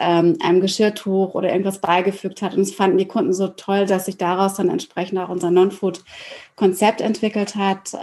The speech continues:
Ähm, wir waren der erste Online-Retailer f-, als eine, als eine sogenannte Monobrand, also mit einer reinen Chibo-Marke dann. Ähm, und wir haben, und das,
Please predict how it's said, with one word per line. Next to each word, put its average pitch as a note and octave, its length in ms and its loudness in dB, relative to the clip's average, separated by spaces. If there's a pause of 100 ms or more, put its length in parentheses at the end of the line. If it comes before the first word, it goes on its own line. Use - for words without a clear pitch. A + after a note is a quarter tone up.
Ähm, F3 500 -2 (600)
wir E3+ 140 -2
waren E3+ 220 2
der F3 100 2
erste E3+ 500 -4
Online-Retailer F3+ 1040 0
f-, E3+ 180 -14
als E3+ 220 -4
eine, E3+ 460 -2 (340)
als - 160 -6
eine E3+ 260 0
sogenannte F3+ 520 2
Monobrand, F#3 640 2
also E3+ 180 -6
mit E3+ 140 0
einer E3+ 240 -4
reinen E3+ 580 -4
Chibo-Marke G3 640 -2
dann. F#3 420 -2 (760)
Ähm, F3+ 440 4 (100)
und F3+ 320 -2
wir F#3 120 0
haben, F#3+ 360 0 (280)
und F3 200 -4
das, - 260 -8